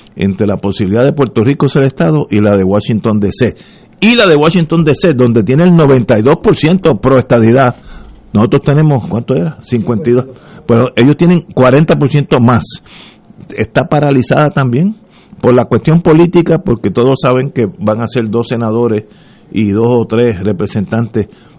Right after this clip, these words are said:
ma-, mayormente demócratas, y desbalanzaría el, el, el entendido social político entre los republicanos y demócratas. Así que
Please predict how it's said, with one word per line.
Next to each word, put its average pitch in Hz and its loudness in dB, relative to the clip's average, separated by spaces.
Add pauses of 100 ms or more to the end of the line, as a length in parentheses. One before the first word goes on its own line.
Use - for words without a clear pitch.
ma-, 120 -2
mayormente 120 0
demócratas, 107 -2
y 113 0
desbalanzaría 107 0 (680)
el, 104 -2
el, 92 -4
el 101 0
entendido 117 2
social 120 -2
político 110 -2
entre 95 -2
los 95 -6
republicanos 101 -4 (300)
y 117 0
demócratas. 123 0
Así - -4
que 143 -2